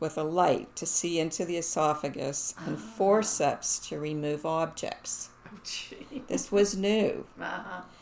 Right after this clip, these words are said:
Speaker 1: He removed objects from patients' throats like dental plates, coins, open safety pins, which he called danger pins,
Speaker 2: Oh, gee.
Speaker 1: and small
Speaker 2: <laughs>
Speaker 1: toys.
Speaker 2: Oh, wow.
Speaker 1: He also performed tonsillectomies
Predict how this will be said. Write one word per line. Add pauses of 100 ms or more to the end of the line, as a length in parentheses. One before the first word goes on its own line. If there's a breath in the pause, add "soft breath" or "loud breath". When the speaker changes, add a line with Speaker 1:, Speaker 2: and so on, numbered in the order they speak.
(260 loud breath)
Speaker 1:
He
removed
objects
from
patients'
throats
like
dental
plates, (160)
coins, (140)
open
safety
pins,
which
he
called
danger
pins,
Speaker 2:
Oh,
gee.
Speaker 1:
and
small
Speaker 2:
<laughs>
Speaker 1:
toys. (120)
Speaker 2:
Oh,
wow. (360 loud breath)
Speaker 1:
He
also
performed
tonsillectomies